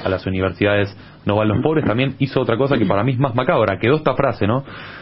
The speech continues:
Pero fue más problemático lo otro, ¿no? Que llamaba a la gente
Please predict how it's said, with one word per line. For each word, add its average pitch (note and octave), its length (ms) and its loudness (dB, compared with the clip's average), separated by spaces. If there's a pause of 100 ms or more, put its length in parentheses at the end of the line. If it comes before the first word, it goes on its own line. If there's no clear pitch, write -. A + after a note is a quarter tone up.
(360)
Pero G#2 300 2
fue D3+ 120 0
más E3 140 0
problemático C3+ 460 0
lo C3 100 2
otro, G2 220 -2
¿no? A#2 240 -2 (180)
Que G#2+ 80 -2
llamaba D#3 560 0 (100)
a G#2 300 0
la G2+ 140 0
gente D#3 480 -2